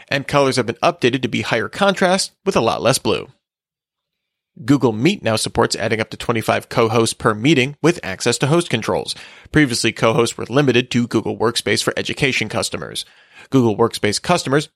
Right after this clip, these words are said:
do get a new feature. Quick access will be enabled by default, and Let's Call start before the host joins.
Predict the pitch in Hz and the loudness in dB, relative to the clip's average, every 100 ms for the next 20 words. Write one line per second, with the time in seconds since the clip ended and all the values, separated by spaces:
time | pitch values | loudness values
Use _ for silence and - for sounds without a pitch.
0 | 147 226 202 113 113 - 185 - 107 151 | -4 0 2 2 -2 0 0 0 -2 -6
1 | _ _ - 180 95 143 190 113 - 120 | _ _ -2 0 0 -2 0 0 0 0
2 | 117 110 113 113 101 117 147 - 165 143 | 2 2 2 0 -2 0 0 2 2 2
3 | - - - - 165 202 - 139 - - | 0 -12 -14 -2 0 0 0 0 2 2
4 | 214 - _ 170 127 107 123 120 - - | 2 0 _ -2 0 0 0 -4 -4 2
5 | 127 110 80 - | 2 2 -2 -10